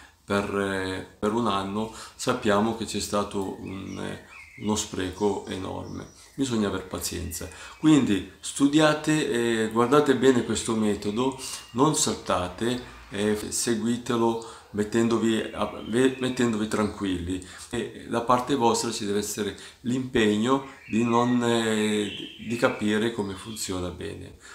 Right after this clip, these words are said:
Non è difficile, quando verrà seguito e ci saranno le condizioni, io sarò il primo a segnalarlo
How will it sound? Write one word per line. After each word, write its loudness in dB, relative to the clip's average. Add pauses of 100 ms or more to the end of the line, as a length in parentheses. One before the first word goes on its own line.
(340)
Non 4
è 2
difficile, -6
quando 0
verrà 0
seguito -2
e -4
ci -6
saranno 0
le -4
condizioni, -2 (280)
io 2
sarò 2
il 2
primo -2
a -4
segnalarlo 0